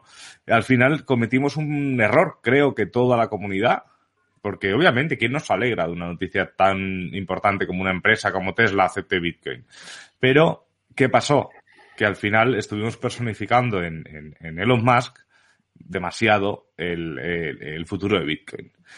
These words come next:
Cuando realmente Elon Musk es uno más, con mucho dinero, por supuesto que tiene mucho dinero, pero es uno más. Al final Bitcoin, la red de Bitcoin no es Elon Musk, y, y ahí estuvo el error. Y digo error porque a mí, personalmente, a raíz de este día,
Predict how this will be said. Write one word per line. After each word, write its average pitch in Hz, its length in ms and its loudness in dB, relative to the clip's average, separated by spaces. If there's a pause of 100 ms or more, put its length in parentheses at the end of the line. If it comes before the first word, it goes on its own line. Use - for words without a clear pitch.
(160)
Cuando 95 280 0
realmente 120 460 4
Elon 104 200 2
Musk 110 220 -2
es 107 100 -8
uno 101 140 -6
más, 127 220 2
con 90 160 -6
mucho 123 320 2
dinero, 156 560 2
por - 140 -12
supuesto 104 300 -8
que 107 80 -2
tiene 107 180 -6
mucho 107 240 -6
dinero, 117 280 0
pero 98 160 0
es - 120 -6
uno 101 180 -4
más. 65 240 -10
Al 69 120 -12
final 92 280 -4
Bitcoin, 107 320 -2
la 92 80 4
red 101 120 0
de 101 100 2
Bitcoin 101 340 -2
no 101 120 0
es 101 120 -2
Elon 82 240 -2
Musk, 110 300 0 (480)
y, 92 520 4
y 90 40 2
ahí 98 240 4
estuvo 127 300 4
el 98 60 6
error. 76 300 -2 (340)
Y 117 80 0
digo 160 220 8
error 196 320 6
porque 135 320 2
a 117 80 6
mí, 165 320 0 (180)
personalmente, 135 800 2
a 117 60 6
raíz 110 300 4
de 196 60 0
este 151 240 -4
día, 156 380 0